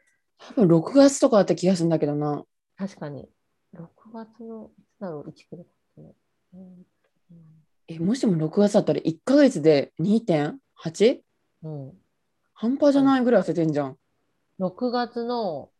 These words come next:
Speaker 2: 二十二だって。
Speaker 1: え？
Speaker 2: だから一ヶ月ぐらいか。
Speaker 1: 約ね。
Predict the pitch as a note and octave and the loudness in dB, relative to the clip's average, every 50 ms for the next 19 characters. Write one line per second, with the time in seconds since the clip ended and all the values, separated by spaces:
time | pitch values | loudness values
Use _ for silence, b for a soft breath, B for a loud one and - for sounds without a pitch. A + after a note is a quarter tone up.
0 | _ _ _ _ _ _ _ _ _ _ _ _ _ _ - F#3+ G#3 A#3 B3 A3 | _ _ _ _ _ _ _ _ _ _ _ _ _ _ -8 -6 -4 -4 -4 -4
1 | F#3 F#3+ E3+ D3+ C#3+ C3+ C#3+ E3+ F#3+ F3+ D#3 C3 - _ _ - A#2 - _ _ | -4 -4 -4 -4 -6 -8 -8 -8 -6 -6 -6 -8 -8 _ _ -14 -14 -14 _ _
2 | _ _ _ _ _ _ _ _ - C4 C4 _ _ _ _ _ _ _ _ _ | _ _ _ _ _ _ _ _ -8 -8 -8 _ _ _ _ _ _ _ _ _
3 | _ _ _ _ _ _ _ _ _ _ _ _ _ _ _ _ - F#3+ - - | _ _ _ _ _ _ _ _ _ _ _ _ _ _ _ _ -18 -16 -14 -12
4 | F3 D#3+ E3+ E3+ E3 - - - A#3 A3 A#3+ A3+ - B3+ - D3 G#3 G3 E3 D#3 | -12 -10 -10 -10 -10 -12 -12 -10 -8 -6 -6 -6 -6 -8 -6 -6 -4 -6 -6 -8
5 | - - C#3 A#2+ - - _ _ _ _ _ _ _ _ _ _ _ _ _ _ | -10 -10 -10 -10 -10 -10 _ _ _ _ _ _ _ _ _ _ _ _ _ _
6 | - F#3 F#3+ F#3 - D#3 D3 C#3 D3 E3 - | -4 -4 -2 -2 -2 -2 -2 -2 -6 -8 -10